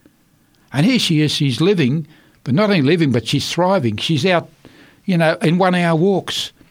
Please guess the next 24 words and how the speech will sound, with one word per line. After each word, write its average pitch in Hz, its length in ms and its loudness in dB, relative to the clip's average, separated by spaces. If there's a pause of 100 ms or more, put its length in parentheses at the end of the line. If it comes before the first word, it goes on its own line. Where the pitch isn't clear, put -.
(300)
She's 147 280 -2
running. 180 380 0 (240)
She's 156 220 -4
doing 175 240 2
things 156 260 -2
she 156 140 0
hasn't 147 240 0
done 160 160 2
for 147 140 -2
years, 170 300 0
like 131 200 -2
a, 143 40 0
like 147 280 -2
a 151 60 0
little 151 200 0
girl. 175 240 0
She - 180 -10
couldn't 170 220 -2
believe 139 260 0
it. - 140 -6 (400)
And 127 80 -2
of 127 60 -2
course, 151 260 0
her 151 340 2